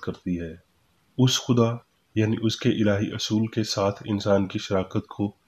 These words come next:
मसीह बयान करता है, जो इंसान को पूरी दुनिया पर इख्तियार देता है। इंसान खुदा कभी नहीं होता, बल्कि रूहानी इंसान खुदा की शबीह पर बनाया गया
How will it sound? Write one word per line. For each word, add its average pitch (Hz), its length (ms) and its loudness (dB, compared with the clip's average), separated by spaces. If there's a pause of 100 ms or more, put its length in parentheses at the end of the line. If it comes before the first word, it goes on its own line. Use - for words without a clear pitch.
(320)
मसीह 110 280 2
बयान 101 300 6
करता 95 460 2
है, 98 160 -4 (500)
जो 110 100 8
इंसान 113 460 4
को 117 200 2
पूरी 107 340 4
दुनिया 104 280 4
पर 104 160 -2
इख्तियार 90 420 -2
देता 87 460 -4
है। - 160 -10 (4000)
इंसान 117 400 6
खुदा 110 360 4
कभी 107 360 -2
नहीं 104 240 2
होता, 98 500 -2 (420)
बल्कि 110 280 4
रूहानी 110 360 6
इंसान 113 400 2
खुदा 104 280 4
की 107 160 -4
शबीह 104 360 0
पर 104 100 4
बनाया 92 360 2
गया 98 280 0